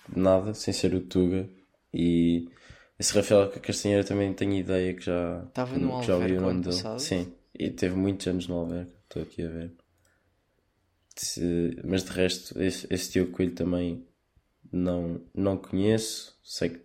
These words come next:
Speaker 1: tem aqui uma passagem no Santa Clara, não sei se, acho que ainda é na segunda liga. O resto andou lá pelo estrangeiro.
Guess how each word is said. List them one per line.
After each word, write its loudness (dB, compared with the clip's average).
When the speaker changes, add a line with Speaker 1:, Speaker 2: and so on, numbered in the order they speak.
Speaker 1:
tem 4
aqui -4
uma 0
passagem 0
no -2
Santa -2
Clara, 2
não -4
sei -6
se, -14
acho -6
que -6
ainda -2
é -4
na -2
segunda -8
liga. -8
O -4
resto 0
andou 2
lá 6
pelo -2
estrangeiro. -4